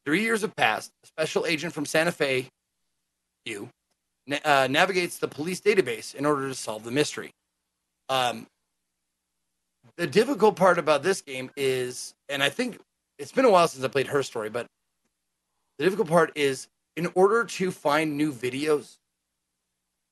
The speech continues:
you have to predict what the, the, the one dude is going to say. So if you're missing, like, a video in between, like, thirty-four and thirty-six, you're missing video thirty-five.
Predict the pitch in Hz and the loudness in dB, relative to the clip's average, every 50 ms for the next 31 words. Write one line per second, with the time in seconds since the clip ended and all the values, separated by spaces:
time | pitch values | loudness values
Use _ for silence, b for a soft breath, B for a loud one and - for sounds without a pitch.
0 | _ _ _ _ _ - 165 156 135 165 165 180 - 220 - - 170 175 131 110 | _ _ _ _ _ -12 -8 -2 0 0 0 2 2 0 0 0 -4 -6 -6 -8
1 | _ _ _ - 160 175 190 190 - _ _ _ _ 135 151 151 - - _ _ | _ _ _ -2 0 0 0 0 -4 _ _ _ _ 0 0 0 0 -2 _ _
2 | _ _ _ _ _ _ _ _ _ _ _ _ _ _ _ _ _ _ _ _ | _ _ _ _ _ _ _ _ _ _ _ _ _ _ _ _ _ _ _ _
3 | _ _ 127 139 147 139 143 139 135 135 131 131 131 - - _ _ _ _ _ | _ _ 0 2 4 6 6 6 6 6 4 2 0 -2 -6 _ _ _ _ _
4 | _ _ _ _ _ _ _ _ _ _ _ _ - 147 135 127 120 113 127 139 | _ _ _ _ _ _ _ _ _ _ _ _ -4 -4 -4 -6 -10 -4 0 0
5 | 139 135 135 131 120 110 _ _ _ _ 123 113 _ _ - 160 185 202 190 165 | 2 2 0 -2 -8 -16 _ _ _ _ -20 -20 _ _ 2 4 4 4 4 0
6 | 170 175 170 - 156 156 151 131 - - - 151 156 156 147 139 127 123 - - | -2 -2 0 0 0 -2 -2 -4 -8 -4 0 2 2 2 2 -2 -4 -10 -8 -6
7 | 135 123 117 98 - _ _ _ _ _ _ _ _ _ _ _ _ _ - 147 | -6 -4 -6 -6 -10 _ _ _ _ _ _ _ _ _ _ _ _ _ -8 -6
8 | 147 147 160 165 - 160 - 254 233 220 220 - - 214 202 196 175 156 139 143 | -4 -4 -4 -4 -2 -2 0 2 4 2 2 2 2 0 2 2 2 4 2 2
9 | 131 117 - 170 170 170 170 165 156 143 156 151 160 151 - - 160 156 151 147 | 0 0 -2 -2 -2 0 0 0 0 0 -4 -6 -6 -8 -6 -4 -2 0 0 0
10 | 147 143 135 127 - _ - 190 190 190 175 - - 175 170 170 175 170 160 143 | 0 -2 -2 -4 -6 _ -4 -4 -4 -4 -6 -8 -6 -4 -2 0 0 -2 -2 -4
11 | - _ _ _ _ _ _ _ _ _ _ _ - 139 131 - 170 147 143 135 | -8 _ _ _ _ _ _ _ _ _ _ _ -14 -8 -2 0 0 0 0 -4
12 | - - 113 92 - - 139 156 160 - 151 160 147 123 113 170 202 208 196 180 | -6 -8 -8 -8 -8 -2 -2 -2 -2 0 -2 -4 -2 0 0 2 4 4 2 2
13 | - 175 156 151 - - 131 107 - | 2 0 -2 -2 -2 -4 -6 -6 -8